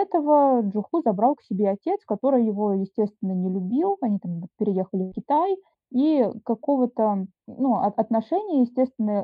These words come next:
родительского тепла он не получал. Это понятно. Но, м, как-то это всё настолько скомканно расписано,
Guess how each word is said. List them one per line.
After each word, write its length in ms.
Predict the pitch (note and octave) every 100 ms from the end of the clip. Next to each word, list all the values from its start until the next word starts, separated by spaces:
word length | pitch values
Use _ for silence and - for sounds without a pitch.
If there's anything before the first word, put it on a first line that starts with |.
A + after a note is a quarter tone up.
| G3+
родительского 640 | A3 A#3+ - G#3+ - G#3
тепла 520 | - _ A3 A#3+ E4 D4+
он 220 | A#3+ D4
не 100 | C4+ B3
получал. 560 | A#3 B3+ - B3+ F#3+ -
Это 200 | A3 A#3+
понятно. 600 | - A#3 B3+ F#3+ - F3 - _ _ _ _ _ _
Но, 340 | - C#4 D#4 B3 - _ _ _ _ _ _ _ _ _ -
м, 120 | A#3 - -
как-то 320 | D4+ - D#4+
это 200 | D#4+ C4+
всё 420 | - - E4 - -
настолько 440 | B3+ C4 F4 -
скомканно 760 | - _ - C4 C4 B3 A3 A3
расписано, 960 | A3 - - G#3 G#3 - G3+ G3 G3